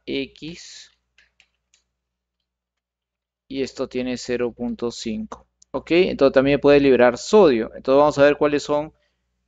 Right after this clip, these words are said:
o sea, primero vamos a ver cuánto de los componentes se han ido a la superficie intercambiadora, ¿no? Y a su vez cuánto ha sido liberado de sodio y de calcio. Y acá vamos a enter, ¿ok?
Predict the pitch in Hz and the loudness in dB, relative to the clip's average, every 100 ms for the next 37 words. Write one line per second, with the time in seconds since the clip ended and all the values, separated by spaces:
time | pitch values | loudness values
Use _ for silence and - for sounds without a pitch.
0 | _ - - 139 - 151 170 185 180 175 | _ -18 -6 -6 -4 -2 4 6 6 4
1 | 156 160 - 175 180 - 180 175 147 139 | 0 -2 0 0 0 0 0 0 0 0
2 | 131 127 127 - - 139 135 151 160 165 | 0 0 -4 -14 -12 -6 -4 -4 -6 -8
3 | 147 143 151 165 170 147 131 131 131 - | -6 -4 -4 0 0 0 -2 -8 -14 -14
4 | - 156 151 151 156 170 165 165 226 _ | -14 -12 -10 -8 -6 -2 -2 -2 -6 _
5 | _ _ _ _ - 202 226 - 151 139 | _ _ _ _ -10 -6 -6 -6 -4 -4
6 | 139 143 151 - 147 139 135 143 131 - | -4 -4 -4 -4 -4 -2 0 -2 -2 -4
7 | 143 135 127 123 123 120 - 127 123 120 | -4 -2 -2 0 -2 -2 -4 -6 -4 -4
8 | 120 - _ - 131 120 - 127 120 - | -6 -8 _ -16 -14 -14 -8 -6 -6 -4
9 | 185 147 - - - _ _ _ _ _ | -2 -2 -8 -20 -20 _ _ _ _ _
10 | _ _ - 107 117 117 117 - - - | _ _ -20 -18 -14 -12 -12 -16 -18 -20
11 | - _ 110 95 _ _ _ _ _ _ | -20 _ -20 -20 _ _ _ _ _ _